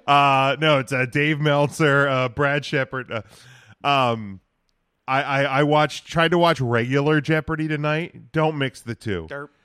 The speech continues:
Speaker 1: Just cancel regular Jeopardy until the greatest of all time thing
Speaker 2: Dude,
Speaker 1: is
Speaker 2: I'm not
Speaker 1: over.
Speaker 2: gonna lie.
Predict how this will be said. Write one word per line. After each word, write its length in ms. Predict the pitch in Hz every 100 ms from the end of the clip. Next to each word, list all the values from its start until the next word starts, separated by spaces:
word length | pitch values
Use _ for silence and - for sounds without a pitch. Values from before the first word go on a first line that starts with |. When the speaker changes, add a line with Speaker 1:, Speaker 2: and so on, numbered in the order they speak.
| _
Speaker 1:
Just 320 | 151 151 -
cancel 760 | - 143 151 160 156 170 165
regular 460 | 147 139 139 151 151
Jeopardy 680 | 135 156 160 160 160 165 151 _ _
until 440 | 135 127 151 147 127
the 140 | 127
greatest 440 | 113 131 127 131
of 100 | 131 123
all 140 | 120
time 320 | - 117 110
thing 160 | 104 110
Speaker 2:
Dude, 100 | 190
Speaker 1:
is 60 | -
Speaker 2:
I'm 120 | 202
not 160 | 247 247
Speaker 1:
over. 100 | 208
Speaker 2:
gonna 120 | 156
lie. 400 | 135 139 151 156